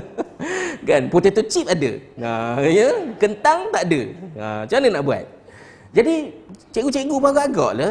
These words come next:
kalau nak suruh anak bawa barang some-, something. Bagilah masa sikit, tiga, empat hari. Especially kalau benda pelik-pelik, boleh tak kutip duit je, cikgu belikan?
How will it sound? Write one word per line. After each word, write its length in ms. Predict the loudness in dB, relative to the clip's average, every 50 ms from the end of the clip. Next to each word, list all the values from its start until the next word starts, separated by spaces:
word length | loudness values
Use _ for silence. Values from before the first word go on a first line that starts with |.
| -2 -2
kalau 160 | 0 0 0
nak 160 | 0 0 0
suruh 400 | 2 2 4 4 4 2 2 0 -2 -2
anak 320 | 0 2 2 0 0 0
bawa 400 | 0 0 0 0 0 -4 -4 -6 -10 -8 -2
barang 480 | 0 0 0 0 -2 -4 -4 -4 -8 -8
some-, 160 | -8 -8 -6
something. 400 | -6 -6 -6 -8 -8 -10 -10 -12 -16 -14 -10
Bagilah 240 | -6 -4 -4 -2 -2
masa 320 | -2 -4 -4 -4 -6 -6
sikit, 640 | -8 -8 -8 -8 -6 -4 -2 -2 -2 -2 -4 -6 -8 -6 -2
tiga, 80 | -2 0 0
empat 100 | 0 0 0
hari. 400 | 0 -2 -2 -4 -4 -4 -6 -4
Especially 320 | -4 -2 2 2 2 2 4
kalau 160 | 4 4 6
benda 160 | 6 6 4
pelik-pelik, 800 | 4 2 2 0 2 2 4 2 2 -2 -6 -14 -20 -16 -10 -6
boleh 160 | -4 -4 -4
tak 160 | -4 -6 -4
kutip 320 | -4 -4 -2 0 -2 0 0
duit 320 | 2 2 2 2 2 0
je, 240 | -2 -2 -2 -2 -2
cikgu 280 | 0 0 2 4 4 4
belikan? 480 | 4 4 4 4 4 4 4 2 0